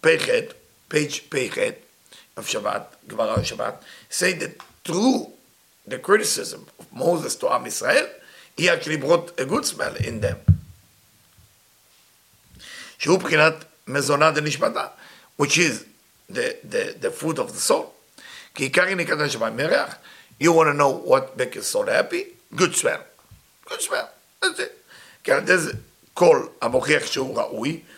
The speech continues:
I mean, if you want to know why good smell, maybe you're asking yourself, "Why, why only smell?" Because that was the one thing that Adam and Eve didn't commit a crime with. They commit a crime with every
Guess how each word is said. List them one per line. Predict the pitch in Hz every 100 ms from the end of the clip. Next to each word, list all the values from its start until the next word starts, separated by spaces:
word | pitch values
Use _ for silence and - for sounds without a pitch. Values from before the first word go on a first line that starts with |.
| _ -
I |
mean, | 440
if | 294 196
you | 165
want | -
to | 185
know | -
why | - 131 -
good | - 113
smell, | - 110
maybe | - 104 107
you're | 113 104
asking | - -
yourself, | 107 101 -
"Why, | 117 113 -
why | - 110
only | 131 117 107
smell?" | - 101 - - - - - - _
Because | - 147
that | 151 170 -
was | 131 110
the | 110
one | - 139 156
thing | - 147 143 107 - - - _ _ -
that | 113 - -
Adam | 135 139
and | 123
Eve | 123 117 151
didn't | 143 120 113 117 - _ _ _ -
commit | 117 131
a | 113
crime | - 120 113 110 - _
with. | - - - _ _ _ _ _ -
They |
commit | - 127 143
a |
crime | - 135 127 113
with | - -
every | - 123 110 104 107